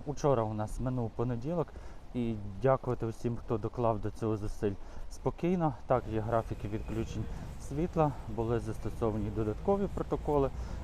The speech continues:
як я розумію. Сьогодні ранок вівторка, прогнозують, що орки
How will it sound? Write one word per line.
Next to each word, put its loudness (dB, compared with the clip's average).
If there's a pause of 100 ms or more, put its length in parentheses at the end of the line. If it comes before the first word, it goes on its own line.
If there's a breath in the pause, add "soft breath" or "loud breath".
як -2
я 4
розумію. 0 (680 loud breath)
Сьогодні 2 (220 loud breath)
ранок 4 (120)
вівторка, 2 (360 loud breath)
прогнозують, 2
що -4
орки 0